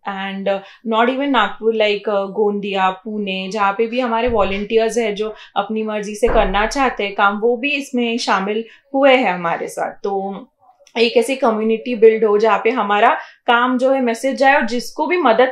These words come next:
करनी है उनको भी एक प्लेटफॉर्म मिले कि ओके, हमको मदद करनी है पर कैसे करें। तो हम लोग जब पर्सन में जाते हैं तो उनसे बात, बातचीत होती है तो उससे एक,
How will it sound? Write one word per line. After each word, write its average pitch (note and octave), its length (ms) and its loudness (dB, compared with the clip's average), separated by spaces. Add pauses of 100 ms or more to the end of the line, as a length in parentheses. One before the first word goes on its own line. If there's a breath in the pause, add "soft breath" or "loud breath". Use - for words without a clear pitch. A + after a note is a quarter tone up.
करनी B3+ 260 4
है D4+ 80 0
उनको D4 300 -2
भी D4+ 200 2
एक F4+ 160 0
प्लेटफॉर्म B3 480 2
मिले F3+ 240 2
कि A3 180 -8
ओके, B3 300 4
हमको G3 300 -4
मदद A3 280 0
करनी A#3 320 -2
है A#3+ 60 -4
पर C4 160 -4
कैसे A3+ 340 0
करें। E3+ 320 -2 (260 loud breath)
तो A3 160 2
हम A3+ 160 0
लोग A#3+ 140 4
जब B3+ 140 2
पर्सन A#3+ 440 4
में B3 120 2
जाते G3+ 300 4
हैं F#3+ 80 -8
तो A3+ 100 0
उनसे A3 220 0
बात, G3+ 400 4
बातचीत G#3 500 -4
होती G#3 300 -2
है G3 140 -4
तो A3 140 0
उससे A#3+ 360 2
एक, C4 120 -4